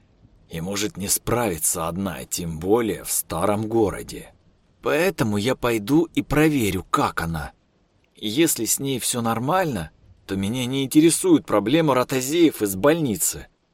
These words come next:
Парнишка нахмурился еще больше. "Ты же знаешь, что они не ротозеи. Ты нечестно вывел ее. Они спасают вам жизни".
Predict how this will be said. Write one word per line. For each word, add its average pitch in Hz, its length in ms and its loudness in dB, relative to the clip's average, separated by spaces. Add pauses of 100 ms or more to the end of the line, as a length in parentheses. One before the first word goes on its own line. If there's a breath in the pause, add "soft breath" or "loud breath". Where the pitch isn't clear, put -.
(380)
Парнишка 160 540 2
нахмурился 143 680 2
еще 143 440 0
больше. 65 500 -6 (840)
"Ты 80 140 -8
же 92 160 -4
знаешь, 95 460 -2
что - 280 -2
они 92 200 -2
не 98 100 0
ротозеи. 98 760 -2 (600)
Ты 98 100 -2
нечестно 117 560 2
вывел 107 340 8
ее. 73 320 -10 (580)
Они 85 280 -4
спасают 92 680 -2
вам 85 220 -4
жизни". 82 640 -4